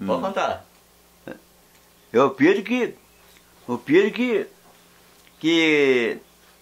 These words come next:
Speaker 1: gostava de, de cantar de viola, né?
Speaker 2: Hum.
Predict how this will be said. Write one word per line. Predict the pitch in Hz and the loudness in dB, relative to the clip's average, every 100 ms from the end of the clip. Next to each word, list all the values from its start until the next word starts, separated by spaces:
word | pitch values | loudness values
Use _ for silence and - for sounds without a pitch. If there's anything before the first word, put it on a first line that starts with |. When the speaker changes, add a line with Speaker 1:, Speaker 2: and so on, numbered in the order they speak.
| _ - _ _ _ _ _ _ | _ -20 _ _ _ _ _ _
Speaker 1:
gostava | 143 156 156 165 156 | 0 2 4 2 2
de, | 147 156 | -2 -2
de | 139 131 | -2 -2
cantar | 143 151 | 0 0
de | 131 | 2
viola, | 127 160 | 2 2
né? | 190 220 - _ _ _ _ _ - | 0 -6 -10 _ _ _ _ _ -20
Speaker 2:
Hum. | 104 95 | -16 -16